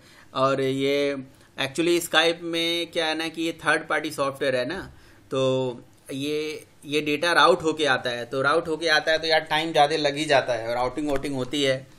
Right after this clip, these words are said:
है ना? जो networking वाले लोग होंगे वो ज़्यादा बता पाएंगे,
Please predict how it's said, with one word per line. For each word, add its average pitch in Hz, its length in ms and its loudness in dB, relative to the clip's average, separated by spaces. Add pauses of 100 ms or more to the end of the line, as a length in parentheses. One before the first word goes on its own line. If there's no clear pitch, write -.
(440)
है 123 60 -6
ना? 147 140 -4
जो 123 500 -8 (160)
networking 120 600 -8
वाले 135 220 0
लोग 135 180 0
होंगे 131 220 -4
वो 131 120 -2
ज़्यादा 120 300 0
बता 120 220 -4
पाएंगे, 113 340 -12